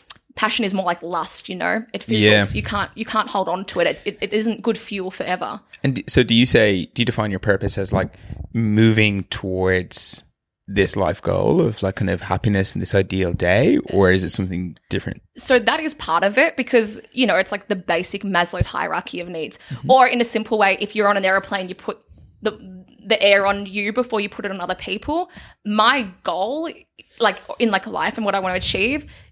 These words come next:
Speaker 1: isn't, like, around business and, and monetary. Like, I have, like, goals of, like, I'd love to have, um,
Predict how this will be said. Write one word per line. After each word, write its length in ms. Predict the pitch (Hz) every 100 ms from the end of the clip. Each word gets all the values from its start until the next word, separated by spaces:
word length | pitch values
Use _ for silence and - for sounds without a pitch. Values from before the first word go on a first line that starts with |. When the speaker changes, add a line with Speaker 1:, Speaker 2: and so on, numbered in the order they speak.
| -
Speaker 1:
isn't, 360 | 220 240 233 233
like, 160 | 196
around 340 | 202 196 185 180
business 340 | 185 196 190
and, 140 | 190 185
and 120 | 190
monetary. 400 | 185 175 - - 156
Like, 120 | 175
I 260 | 185 196
have, 280 | 202 190 185
like, 200 | 175 - -
goals 240 | 185 185
of, 60 | 175
like, 140 | - - - _ 208
I'd 160 | 202
love 200 | 196 202
to 60 | 214
have, 280 | 202 185 180
um, 360 | 175 175 185